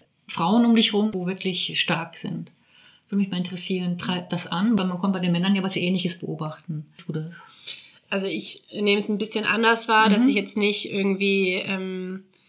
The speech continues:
Speaker 2: versuch, da mit den Namen, die du grad genannt hast, im, im Training oder irgendwie zu markieren, wer der Bessere ist. Erstens, weil wir trainieren ja nie zusammen.
Speaker 1: Genau.
Speaker 2: Ähm, es macht
Speaker 1: Mhm.
Speaker 2: schon jeder sein, sein eigenes Ding. Ich find's eher so,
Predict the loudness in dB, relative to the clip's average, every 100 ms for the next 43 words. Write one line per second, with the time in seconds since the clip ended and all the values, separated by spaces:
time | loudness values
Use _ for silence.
0 | _ _ _ -4 -2 0 -2 -4 -10 -14
1 | -16 -18 _ _ _ _ _ -14 -6 -4
2 | -2 -4 -6 -8 -6 -4 -2 -4 -6 -2
3 | 0 2 0 0 -2 -2 -2 0 0 0
4 | -2 -2 -2 -4 -8 -8 -8 -6 -4 0
5 | 4 6 6 4 2 2 2 2 4 6
6 | 6 2 -2 -2 -2 -2 0 2 2 0
7 | 0 0 0 -2 -2 -4 -2 -2 -2 -2
8 | -2 -4 -10 _ -20 _ _ _ -12 -8
9 | -8 -6 -2 2 4 4 4 0 2 2
10 | 2 0 0 0 0 -2 -2 0 0 2
11 | 0 0 0 -4 -6 -8 -6 -6 -6 -6
12 | -6 -2 -2 -2 -4 -2 0 0 -4 -2
13 | 0 2 4 4 4 2 0